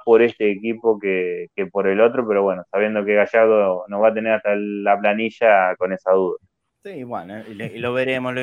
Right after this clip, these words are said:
Speaker 2: lo importante es en la cancha. Perfecto, Pancho, eh, más que completo <laughs> el informe. Eh, ha mostrado todo y obviamente con el condicionamiento de no tener una, una básica idea de cómo realmente va a for-,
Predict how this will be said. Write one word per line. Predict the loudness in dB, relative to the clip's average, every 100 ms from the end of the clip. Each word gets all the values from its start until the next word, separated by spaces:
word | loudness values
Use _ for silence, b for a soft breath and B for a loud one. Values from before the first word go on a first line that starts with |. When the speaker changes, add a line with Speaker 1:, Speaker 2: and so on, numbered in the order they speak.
| -8
Speaker 2:
lo | -8
importante | -6 -4 -2 -4 -4
es | -6
en | -6
la | -6
cancha. | -8 -8 -10 -12 b b b
Perfecto, | -6 -4 -6 -4
Pancho, | -4 -6 -10 -16 _ -10
eh, | -8 -8 -10
más | -6 -4 -2
que | -4
completo | -8 -10 -10 -12 -12
<laughs> | -10
el | -10
informe. | -6 -2 -2 -2 -8 -8 B B B
Eh, | -2 0 0 0 -2 -2 -4 0
ha | 2
mostrado | 2 -2 2 2 2 0
todo | 0 0 0
y | -2 -4
obviamente | -2 -2 -4 -6 -6
con | -4 -4 -4 -8 -12 -12 -14 -16 -14
el | -10 -8
condicionamiento | -8 -8 -8 -8 -6 -6 -6 -6
de | -6
no | -6 -8
tener | -8 -4 -4 -4 -12
una, | -12 -10 -8 -6 -8 -8 -10 -12 -14
una | -8 -6
básica | -2 -2 -4 -8 -6 -4
idea | -4 -2 0 -2 _ _ _ -10
de | -4
cómo | -2 -2 -2
realmente | 0 -2 -2 -6 -4
va | 0 0
a |
for-, | -2 -6 -6